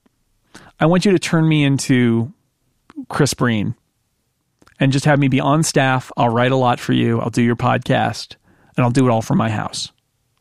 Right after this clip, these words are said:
If I'd gone to them and said that, would I be as happy as I am today? Probably not. But would I, would I have gotten a huge boost? Yeah, I would have, right? 'Cause I would have given away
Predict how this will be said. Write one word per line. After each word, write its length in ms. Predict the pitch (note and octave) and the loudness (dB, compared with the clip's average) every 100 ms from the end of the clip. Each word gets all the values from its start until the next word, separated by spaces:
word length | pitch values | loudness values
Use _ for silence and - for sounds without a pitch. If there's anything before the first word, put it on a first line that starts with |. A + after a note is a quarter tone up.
| _ | _
If 80 | D3 | 0
I'd 160 | G3 F3 | 0 2
gone 220 | F3 G3+ | 2 2
to 80 | G#3 | 4
them 240 | E3 D3+ | 2 2
and 120 | C#3 | 0
said 220 | - C3 A#2+ | 0 0 0
that, 300 | G#2 F#2+ - _ _ _ _ - _ | -2 -4 -10 _ _ _ _ -20 _
would 320 | E3+ D3 D#3+ | -2 2 4
I 140 | F3 D#3+ | 4 2
be 160 | F3 E3 | 2 2
as 100 | - | 0
happy 400 | - F3+ A3+ G#3 | -2 0 2 2
as 140 | F#3+ | 2
I 120 | F#3 | 2
am 200 | F#3 F#3 | 2 2
today? 300 | F3 F#3+ G3 | 2 2 0
Probably 580 | - - F3+ F3+ E3+ D3+ | -2 -2 0 0 0 2
not. 500 | C3+ A#2+ G#2 - - _ - - E3 | 2 0 -2 -6 -14 _ -20 -6 -4
But 320 | C#3 G3+ F3 | 0 0 2
would 280 | D3+ E3 E3 | 4 4 2
I, 200 | D#3 C#3+ C3 D#3 - | 0 -2 -6 -16 -6
would 340 | E3+ D#3 E3+ | -2 2 4
I 140 | E3+ E3 | 4 2
have 320 | D3+ C#3+ C3+ | 2 0 0
gotten 460 | D3 D3 F3 E3 E3 | 0 0 0 -2 0
a 160 | C#3+ | 0
huge 760 | B2 - - F3+ F3 E3+ C#3 C3+ | -2 -4 0 2 2 0 -2 0
boost? 540 | C#3 F3+ - - - - | 2 2 -2 -6 -12 -2
Yeah, 240 | B2 A2+ - | -2 0 -2
I 100 | B2+ | -2
would 180 | A#2+ | 0
have, 280 | G#2+ - - _ - | -4 -8 -12 _ 0
right? 240 | C#3+ D#3 | 0 2
'Cause 160 | D3+ C#3 | 0 2
I 60 | |
would 120 | C#3 | 2
have 120 | C3+ B2+ | 0 0
given 180 | D3+ | 0
away 460 | D3+ C#3 B2+ C3 | 2 2 0 0